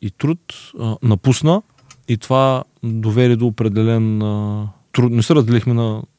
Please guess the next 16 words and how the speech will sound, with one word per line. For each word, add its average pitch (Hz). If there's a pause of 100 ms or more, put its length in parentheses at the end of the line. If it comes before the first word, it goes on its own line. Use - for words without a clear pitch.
абе, 131
разделихме 131
се, - (200)
както -
е. -
Това 131
доведе 123
до 117
трудност 107
вътре, 85 (360)
защото 107 (140)
основно 95 (180)
водещо 95
звено 85
в -
организацията 85